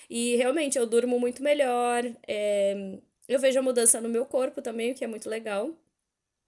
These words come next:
Mas, é, eu, eu vejo, a, a, solta aquela energia, sabe? É, é muito bom, pra mim me faz muito bem. E eu acho que, assim, o que é fundamental é você conseguir desenvolver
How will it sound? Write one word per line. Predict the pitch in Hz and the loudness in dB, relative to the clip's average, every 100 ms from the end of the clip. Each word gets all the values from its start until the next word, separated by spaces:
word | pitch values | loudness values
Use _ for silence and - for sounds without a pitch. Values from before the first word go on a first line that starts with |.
| 226 | -8
Mas, | 214 196 202 208 - | -4 -2 0 0 0
é, | - 202 202 208 202 196 | 0 0 2 2 0 0
eu, | 196 | -4
eu | - 202 | -4 -4
vejo, | 202 226 269 | -2 -2 -2
a, | 208 196 143 131 113 | -2 -2 -2 -6 -8
a, | - - | -16 -2
solta | - 240 262 285 | 2 4 4 0
aquela | 277 240 | -2 0
energia, | 233 226 220 202 214 220 | 0 0 -2 -6 -4 0
sabe? | - 180 185 220 | 0 0 -4 -2
É, | 190 190 190 | -2 -2 -4
é | |
muito | 208 220 269 | -8 -8 -8
bom, | 226 202 202 | -4 -4 -6
pra | - 202 | -8 -6
mim | 196 | -8
me | 208 | -8
faz | 233 226 | -6 -6
muito | 214 - | -8 -8
bem. | 208 190 226 - _ - - - _ | -6 -4 -6 -12 _ -20 -20 -20 _
E | 233 240 240 233 233 | -4 -2 0 0 0
eu | - | 0
acho | 220 247 | 0 0
que, | 302 | 2
assim, | 285 285 240 190 | 2 2 -4 -8
o | |
que | - | -6
é | 214 220 | -4 -4
fundamental | 240 247 233 233 240 226 233 | -4 -6 -4 -6 -6 -6 -4
é | 247 208 | -2 -2
você | 196 - 214 | 4 4 4
conseguir | 247 240 240 220 226 | -2 -4 -4 -8 -6
desenvolver | 226 233 233 214 208 214 240 254 | -6 -4 -6 -4 -4 -2 -2 -4